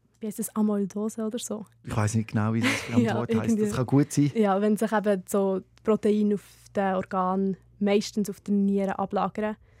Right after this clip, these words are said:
Speaker 1: dass die halt nachher, ja, nicht mehr kann arbeiten, so wie sie sollte.
Speaker 2: Und jetzt mit der Erkrankung und mit diesen Medikamenten ist deine Lebenserwartung so eigentlich normal, oder?
Speaker 1: Ja, wenn man das alles gut kann im Griff behalten, dann ja. Und es wird auch noch die Möglichkeit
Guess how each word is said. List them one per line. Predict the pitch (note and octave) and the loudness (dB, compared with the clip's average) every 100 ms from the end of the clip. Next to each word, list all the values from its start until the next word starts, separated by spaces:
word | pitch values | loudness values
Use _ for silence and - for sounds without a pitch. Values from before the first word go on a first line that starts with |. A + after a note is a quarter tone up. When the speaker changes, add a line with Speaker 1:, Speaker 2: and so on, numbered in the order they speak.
| - _ - | -20 _ -10
Speaker 1:
dass | G#3 | -10
die | - G3 | -6 -6
halt | F#3+ G#3 | -6 -6
nachher, | G3 G3+ F#3+ G3 - | -8 -6 -6 -8 -12
ja, | G3+ G3 | -12 -8
nicht | F#3+ F#3+ | -6 -8
mehr | G3+ G3 _ _ | -8 -12 _ _
kann | - G#3+ F#3+ | -10 -8 -6
arbeiten, | - - G#3 | -8 -10 -10
so | G3 F#3+ | -6 -4
wie | |
sie | G#3 F3+ | -6 -6
sollte. | - - _ _ | -12 -14 _ _
Speaker 2:
Und | - D#3 C3 - | 4 4 4 0
jetzt | B2 F#3 - - | 2 2 2 4
mit | E3 E3+ | 4 6
der | G3+ | 2
Erkrankung | D#3 D#3 D#3 - | 4 2 2 2
und | C3 | 4
mit | C#3+ D#3 | 4 4
diesen | D3+ | 2
Medikamenten | D3+ D#3+ D#3 - - - - C#3 C3+ C#3+ | 2 0 -2 -8 -20 -12 0 2 4 2
ist | C3 | 2
deine | C#3 | 4
Lebenserwartung | B2+ C#3 C#3+ C3+ B2 C3 C3 B2+ - | 4 2 0 0 0 -2 -2 -4 -4
so | - A#2 A2+ | -2 -2 -2
eigentlich | A#2 A2 A2+ | -2 -4 -2
normal, | G#2+ G2+ C3 D#3 | -2 0 0 0
oder? | C3+ A#2 - - B2+ _ _ _ _ _ - | 0 -2 -8 -12 -16 _ _ _ _ _ 0
Speaker 1:
Ja, | C4+ A3 | 0 0
wenn | G#3+ A3 A3 A3 G#3+ G#3+ G#3+ | 0 0 2 2 2 0 -2
man | G#3+ | -4
das | A3 G3+ | -4 -4
alles | G3+ G#3 - | -4 -4 -6
gut | G#3 - | -6 -6
kann | - G3+ | -6 -4
im | G3+ | -4
Griff | - A3+ - | -4 -6 -6
behalten, | - G#3 G3+ - G3 - | -8 -6 -6 -6 -8 -6
dann | G3 G3 | -4 0
ja. | G#3 A#3 C4 - - _ | 0 0 -4 -12 -20 _
Und | A3 G#3 | 0 0
es | G#3+ | 0
wird | A3 G#3 | 0 2
auch | G#3 | 2
noch | G#3 | 2
die | G3+ | 0
Möglichkeit | G#3 G#3 - A3 G3+ | -2 -2 -6 -6 -4